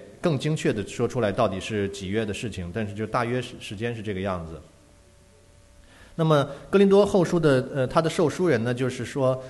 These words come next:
就是，呃，哥林多的教会。这个呢，是保罗在他第二次传道的时候，呃，所建立的教会。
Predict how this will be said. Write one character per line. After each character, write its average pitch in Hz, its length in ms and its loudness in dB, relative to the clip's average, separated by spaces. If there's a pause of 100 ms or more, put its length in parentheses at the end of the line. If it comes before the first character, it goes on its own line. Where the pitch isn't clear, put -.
(140)
就 143 120 -4
是， 113 460 -4
呃， 98 560 -4 (240)
哥 151 80 2
林 156 140 4
多 156 100 6
的 143 80 4
教 131 220 6
会。 139 240 0 (300)
这 185 160 4
个 151 80 2
呢， 127 120 2
是 131 200 -2
保 107 200 2
罗 104 160 0
在 127 160 2
他 123 140 -2
第 127 160 -2
二 160 160 4
次 - 200 -4
传 101 260 -4
道 120 160 2
的 104 100 -4
时 98 140 -6
候， 95 280 -4 (300)
呃， 98 180 -4
所 101 160 -4
建 135 220 0
立 123 80 -2
的 107 100 -2
教 107 220 0
会。 113 240 -4